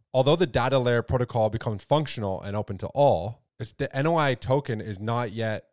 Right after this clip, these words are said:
integrated into the data layer yet. Once again, to Monaco in Q two, this is when the N O I token becomes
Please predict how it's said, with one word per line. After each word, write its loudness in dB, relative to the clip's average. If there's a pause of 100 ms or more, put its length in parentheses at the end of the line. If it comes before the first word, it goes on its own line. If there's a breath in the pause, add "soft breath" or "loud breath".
(120)
integrated 0
into -6
the -6
data -6
layer -6
yet. -8 (180)
Once -2
again, 0
to -4
Monaco 0
in -6
Q -10
two, 2 (440)
this 2
is -6
when -4 (320)
the -8
N -2
O 0
I 0
token -6
becomes -8